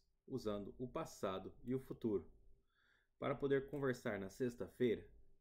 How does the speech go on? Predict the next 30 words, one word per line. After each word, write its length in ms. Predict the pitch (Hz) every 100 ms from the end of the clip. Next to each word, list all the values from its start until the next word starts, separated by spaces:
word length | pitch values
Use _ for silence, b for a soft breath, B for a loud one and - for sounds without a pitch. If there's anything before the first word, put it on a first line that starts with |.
| _
você 200 | 117 120
tem 160 | 120 127
que 60 | 120
saber 320 | 117 117 113
falar 320 | - 104 101
do 100 | 98
futuro. 460 | - - 95 87 - - - _ _ -
E 60 |
na 120 | 107
segunda-feira, 920 | 107 110 110 123 104 85 104 95 85 - - -
o 120 | -
passado 560 | - 180 - 117 101 101
do 100 | 107
mesmo 320 | 101 95 120
verbo. 320 | 98 85 - - - - - - _ _ _ _ _ _ _ _ b b b b
O 60 | 113
verbo 260 | 151 147
de 180 | 117 104
hoje 300 | 110 98 82
vai 220 | 98 104
ser 320 | 98 123 117 117
cook, 340 | - - - - _ _ _ _
que 120 | 135
significa 680 | 131 127 127 123 120 110 98
cozinhar. 680 | - 110 110 123 85 - - - _ _ _ _ _ _ _ _ _ -
Na 120 | 160
sexta-feira, 680 | 190 180 127 120 131 104 92
geralmente 480 | 110 120 113 117
as 140 | 117 -
pessoas, 680 | 110 - 120 101 87 -